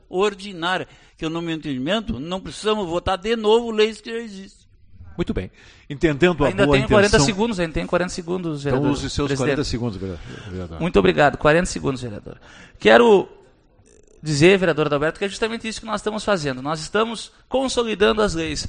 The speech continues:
Speaker 3: só que tem que ser por meio de lei ordinária, porque ela precisa revogar leis anteriores. Nesse sentido, eu quero encerrar falando que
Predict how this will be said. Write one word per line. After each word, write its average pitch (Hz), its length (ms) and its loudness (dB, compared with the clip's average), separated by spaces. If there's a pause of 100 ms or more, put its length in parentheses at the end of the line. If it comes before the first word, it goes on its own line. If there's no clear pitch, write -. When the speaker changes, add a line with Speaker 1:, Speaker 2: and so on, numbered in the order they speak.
Speaker 3:
só - 180 0
que - 120 -2
tem 226 120 -2
que - 80 -4
ser 214 140 0
por 190 180 -4
meio 175 220 0
de 156 100 -2
lei 147 140 0
ordinária, 139 580 0 (400)
porque 175 500 -2
ela 170 180 4
precisa 170 460 -4
revogar 165 420 2
leis 160 240 0
anteriores. 143 640 -8 (300)
Nesse 254 260 2
sentido, 170 560 -2 (680)
eu 147 180 -4
quero 175 420 2 (240)
encerrar 147 800 2 (380)
falando 151 480 -4
que 135 340 -6